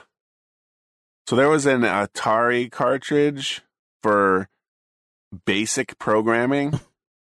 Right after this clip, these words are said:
Speaker 2: Okay.
Speaker 1: So you could, like, buy, like, a keyboard for your console and then put this cartridge in and you could, like, type in, you know, you re-, remember basic, like, ten, print, hello,
Speaker 2: Mm-hmm.
Speaker 1: twenty, go to ten, right?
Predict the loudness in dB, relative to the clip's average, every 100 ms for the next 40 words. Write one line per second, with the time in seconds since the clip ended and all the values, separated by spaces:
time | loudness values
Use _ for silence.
0 | _ -14 -12 -10 -8 -8 -10 _ _ _
1 | _ _ _ -4 0 2 2 0 -2 0
2 | 2 2 0 -4 -8 -2 0 2 4 2
3 | 0 -8 _ _ _ _ _ _ _ _
4 | _ _ _ _ _ -2 2 2 0 -2
5 | -2 -2 -2 0 2 2 0 0 0 0
6 | -2 -4 -6 -6 -4 -4 -2 -4 -4 -2
7 | 0 0 -2 -2 -2 -2 -4 -4 -6 -2
8 | -2 -2 0 0 0 -2 0 0 2 2
9 | 2 0 0 -2 -2 -4 -4 -4 -6 -4
10 | -2 -2 -6 -12 -10 -2 -2 -2 _ -4
11 | 0 0 0 -2 -2 -2 -2 -4 -4 -2
12 | -2 -4 -6 -2 -2 0 -6 -2 -4 -4
13 | -4 -4 -4